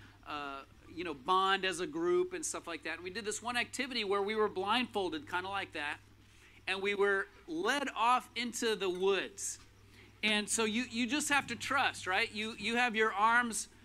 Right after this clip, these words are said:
uh, see how that girl has her, her hands on the next guy's shoulder? It was just like that. So you're being led into the woods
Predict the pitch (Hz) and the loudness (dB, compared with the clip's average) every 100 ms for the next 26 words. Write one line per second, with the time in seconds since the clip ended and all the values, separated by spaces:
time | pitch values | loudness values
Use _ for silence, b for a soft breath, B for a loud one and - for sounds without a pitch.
0 | B B - 190 185 - 233 233 220 196 | B B -2 -2 0 2 4 4 4 2
1 | 190 214 208 202 180 185 185 156 190 175 | 2 4 4 2 2 0 0 -2 -2 0
2 | 165 196 202 185 185 180 190 - 196 185 | 0 0 0 -2 -2 -2 -2 -2 -2 -2
3 | - 185 185 208 202 - - 185 202 254 | -2 -2 -2 -4 -6 -18 -8 -6 -2 0
4 | 247 233 - 160 - 180 190 226 240 233 | 2 0 0 -2 -2 -2 0 0 2 0
5 | 208 214 226 214 202 214 220 220 196 190 | 2 2 2 0 -6 -6 -2 -2 0 0
6 | 190 190 - | 0 -2 -6